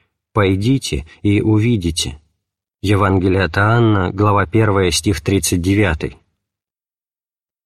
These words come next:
Православие считает человека прежде всего литургическим творением. Человек проявляется в наибольшей мере,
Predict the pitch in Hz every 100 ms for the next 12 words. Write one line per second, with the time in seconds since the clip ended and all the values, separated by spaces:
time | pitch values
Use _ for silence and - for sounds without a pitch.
0 | _ _ _ _ _ _ 110 98 95 -
1 | 135 139 131 - 123 127 110 98 - 98
2 | 95 123 139 127 117 - 123 117 104 95
3 | - 98 110 113 110 107 113 113 113 110
4 | 101 - 92 80 95 98 98 82 71 73
5 | - _ _ _ _ _ _ - 104 101
6 | 120 139 - 120 113 110 117 107 95 -
7 | 98 104 107 104 107 95 - 95 104 135
8 | 120 73